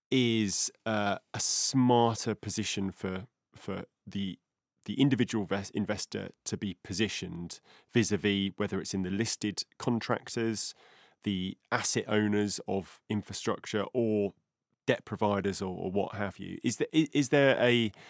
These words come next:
vantage point looking in on that, and, and given that there's a lot of infrastructure projects being planned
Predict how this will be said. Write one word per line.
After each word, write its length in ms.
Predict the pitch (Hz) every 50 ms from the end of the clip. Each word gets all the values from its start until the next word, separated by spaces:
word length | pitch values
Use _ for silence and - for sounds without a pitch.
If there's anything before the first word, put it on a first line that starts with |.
| - - -
vantage 480 | - 135 135 127 120 - 110 87 - -
point 320 | - - 104 98 98 95 - - _ -
looking 280 | 127 - - 127 120
in 100 | 110 98
on 100 | 95 95
that, 160 | 101 123 131 - -
and, 200 | 107 104 98 - -
and 160 | 107 104 95
given 220 | - 117 - 104
that 100 | 104 95
there's 200 | - 98 101 -
a 40 | 110
lot 160 | 113 127 120
of 80 | 92 90
infrastructure 720 | 101 98 92 - - - - 107 95 - - - 101 92 - _ _ _ _
projects 540 | - - 104 - - 101 - - - - - _ _ _ -
being 220 | 131 123 110 98
planned 500 | - - 117 110 107 101 98 95 92 -